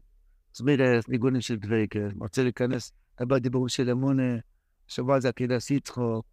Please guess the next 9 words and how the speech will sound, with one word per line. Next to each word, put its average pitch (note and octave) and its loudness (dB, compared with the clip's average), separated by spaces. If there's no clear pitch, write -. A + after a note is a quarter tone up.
שבוע B2+ -2
ויבוא C3 2
אלוהיו B2+ 0
השם, B2 -2
סבא D3 2
שלנו, B2+ -2
אברהם B2+ 0
אבינו B2+ 0
נימול, B2 2